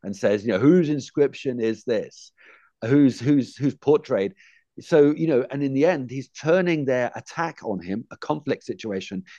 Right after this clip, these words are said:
into a teaching situation by saying, you know, "Okay, so what is due to Caesar's is Caesar's, right?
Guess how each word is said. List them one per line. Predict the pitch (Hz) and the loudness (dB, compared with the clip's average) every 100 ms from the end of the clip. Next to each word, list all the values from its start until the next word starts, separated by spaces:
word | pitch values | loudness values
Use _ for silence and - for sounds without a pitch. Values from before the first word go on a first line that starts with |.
| - | -4
into | 139 131 | -4 -2
a | 113 | -4
teaching | - - 208 - 131 104 | -2 -2 -2 -2 -6 -6
situation | 117 - 101 90 - 95 - - - | -10 -10 -8 -8 -8 -14 -16 -16 -8
by | 110 | -6
saying, | 127 117 113 110 - _ | -2 -2 -2 -4 -8 _
you | 120 | 0
know, | 110 107 - - | 0 0 -4 -4
"Okay, | 143 175 123 | 0 4 2
so | - 131 | 4 2
what | 123 160 | 2 0
is | 139 | 0
due | - 165 | -4 -4
to | 196 156 | -2 -6
Caesar's | 170 214 170 156 151 | -4 -2 0 0 0
is | 175 202 - | 0 0 -2
Caesar's, | 170 208 135 160 135 | -6 -4 -4 -6 -2
right? | 170 170 | -2 -2